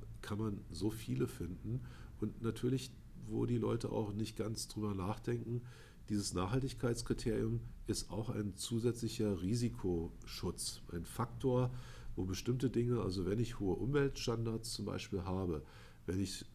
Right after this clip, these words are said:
Standards habe, wie ich mit meinen Mitarbeitern umgehe, wenn ich keine Kinderarbeit mache und wenn ich dort Prozesse habe, die das nachhalten,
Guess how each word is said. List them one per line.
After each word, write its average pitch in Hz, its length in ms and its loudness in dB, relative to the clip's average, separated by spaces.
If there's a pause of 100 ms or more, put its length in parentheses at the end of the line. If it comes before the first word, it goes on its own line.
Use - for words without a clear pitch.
(140)
Standards 123 520 0
habe, 107 360 2
wie 101 100 2
ich - 140 -4
mit 98 220 0
meinen 95 260 0
Mitarbeitern 104 640 2
umgehe, 85 360 -2
wenn 82 120 -2
ich - 180 -6
keine 127 320 2
Kinderarbeit 107 640 0
mache 85 200 -2
und 87 120 -2
wenn 92 80 2
ich 92 120 -4
dort 90 180 0
Prozesse 107 560 -2
habe, 98 200 0
die 92 80 0
das 87 240 -2
nachhalten, 101 580 -2